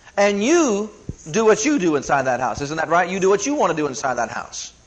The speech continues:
Your house doesn't talk to you. It better not. <laughs> I mean, it, we'll have to go pray over there. But you see what I'm saying? The body has never been considered just a place of dwelling,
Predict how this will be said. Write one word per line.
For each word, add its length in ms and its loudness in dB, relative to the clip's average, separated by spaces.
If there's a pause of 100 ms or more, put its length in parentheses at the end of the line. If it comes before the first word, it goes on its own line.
(220)
Your 100 0
house 160 4
doesn't 240 -2
talk 240 -2
to 60 -10
you. 200 -8 (880)
It 140 -12
better 180 -2
not. 240 -4 (840)
<laughs> 0 - (880)
I 280 -4
mean, 100 -4
it, 240 -6 (1120)
we'll 100 0
have 80 2
to 60 -8
go 140 2
pray 220 2
over 160 2
there. 280 -4 (1200)
But 340 2 (180)
you 120 -2
see 100 0
what 80 2
I'm 80 2
saying? 320 -4 (1800)
The 100 6
body 480 6
has 280 6
never 280 4
been 220 0
considered 500 0
just 240 4
a 40 0
place 320 4
of 100 -4
dwelling, 360 4